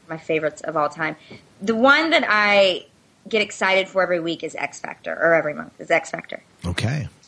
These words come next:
Speaker 2: Very cool.
Speaker 1: Yeah.
Speaker 2: Very cool. I did not grow up in comics. So I'm, you know, I, I kind of grew up, my sci-fi was reading. I, I read a lot
Speaker 1: Right.
Speaker 2: of sci-fi, and then I got into television and movies after that. And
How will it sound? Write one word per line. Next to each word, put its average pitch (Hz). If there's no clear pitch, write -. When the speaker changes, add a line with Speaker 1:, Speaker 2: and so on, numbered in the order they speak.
Speaker 2:
Very 101
cool. 87
Speaker 1:
Yeah. 85
Speaker 2:
Very 90
cool. -
I 120
did 156
not 160
grow 143
up 139
in 120
comics. 80
So 98
I'm, 117
you 117
know, 104
I, -
I 104
kind 143
of 101
grew 110
up, 110
my 107
sci-fi 120
was 90
reading. 80
I, 92
I 90
read 104
a 98
lot 95
Speaker 1:
Right. 87
Speaker 2:
of 78
sci-fi, 76
and 80
then 92
I 95
got 87
into 85
television 82
and 76
movies 76
after 73
that. 71
And 69